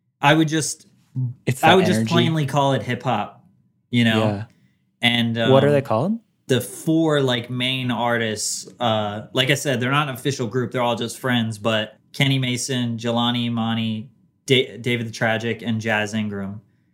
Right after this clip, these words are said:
Speaker 1: Those
Speaker 2: Okay.
Speaker 1: four guys are incredible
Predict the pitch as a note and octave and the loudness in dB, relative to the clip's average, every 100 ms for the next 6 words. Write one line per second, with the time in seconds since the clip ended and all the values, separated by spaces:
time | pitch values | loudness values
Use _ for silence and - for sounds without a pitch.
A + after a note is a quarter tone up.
0 | _ _ _ _ - B2 B2 G#2 - C3 | _ _ _ _ 0 0 2 -2 0 0
1 | B2 A#2+ A2+ A#2 A2+ G#2 G2+ - - - | 0 0 0 2 2 -2 -6 -8 -10 -14
2 | _ _ _ _ _ A#2 A#2 G#2+ - B2+ | _ _ _ _ _ 0 0 0 -2 0
3 | A#2+ G#2 G2+ G2 | 0 -2 -6 -10